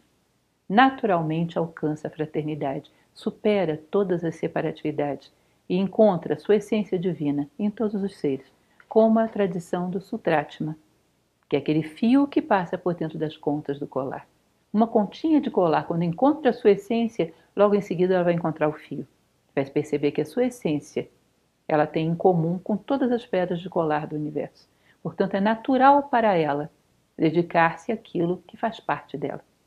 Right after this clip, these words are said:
A compreensão, a sabedoria, permite a verdadeira fraternidade, a verdadeira união,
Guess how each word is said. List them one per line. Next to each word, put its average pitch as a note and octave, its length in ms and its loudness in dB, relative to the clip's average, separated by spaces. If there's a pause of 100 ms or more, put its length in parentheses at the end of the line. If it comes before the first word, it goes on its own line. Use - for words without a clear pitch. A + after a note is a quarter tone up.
(300)
A - 100 -4
compreensão, F3 800 -2 (720)
a - 60 -6
sabedoria, F3 760 -2 (560)
permite D3+ 400 -2
a - 20 4
verdadeira D#3 600 0
fraternidade, D3 880 -6
a - 80 -8
verdadeira D3 520 -2
união, D3 320 -4